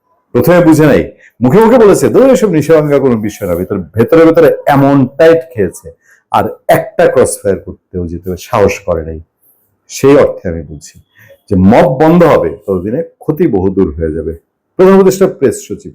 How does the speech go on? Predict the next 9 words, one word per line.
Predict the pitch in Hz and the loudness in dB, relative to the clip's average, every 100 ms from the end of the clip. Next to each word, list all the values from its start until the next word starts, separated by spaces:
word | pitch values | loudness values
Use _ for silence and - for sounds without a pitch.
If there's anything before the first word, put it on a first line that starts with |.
| _ | _
তার | 107 98 - _ _ | -4 -4 -12 _ _
আসনে | 117 120 - 160 160 | -2 -2 2 2 2
থেকে | 123 98 87 73 _ _ _ _ | 0 -2 -4 -10 _ _ _ _
শুধুমাত্র | - - 190 220 202 - 127 | -10 0 2 4 2 0 0
লোক | 120 123 104 | 0 0 0
দেখানোর | 101 120 139 131 | 0 -2 -4 -4
জন্য | 127 123 | -4 -2
প্রধান | 101 98 | -6 -6
উপদেষ্টার | 98 95 92 - 87 | -8 -8 -12 -16 -20